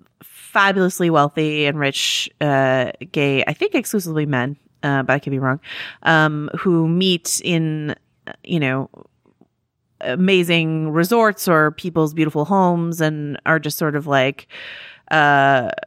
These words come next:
"We're here, we're queer, and we're powerful" sort of <laughs> thing. And it's sort of amazing. And, um, Norman took Andrew along and sort of inducted him into this, I guess, fraternity of sorts. And, um, and Maureen describes, um,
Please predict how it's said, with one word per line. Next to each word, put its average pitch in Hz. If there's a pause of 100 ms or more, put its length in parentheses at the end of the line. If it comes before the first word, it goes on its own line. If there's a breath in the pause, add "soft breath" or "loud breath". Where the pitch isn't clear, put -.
"We're 151
here, 151
we're 147
queer, 143
and 143
we're 135
powerful" 135
sort 131
of 135
<laughs> -
thing. 220
And 202
it's 180
sort 165
of 151
amazing. 151
And, 151
um, 156 (440 loud breath)
Norman 202
took - (100)
Andrew 170
along 151
and 147
sort 151
of 151
inducted 147
him 160
into 143
this, - (280)
I 165
guess, 135
fraternity 147
of 143
sorts. 143 (480 loud breath)
And, 151
um, 143 (880)
and 170
Maureen 170
describes, 160
um, 147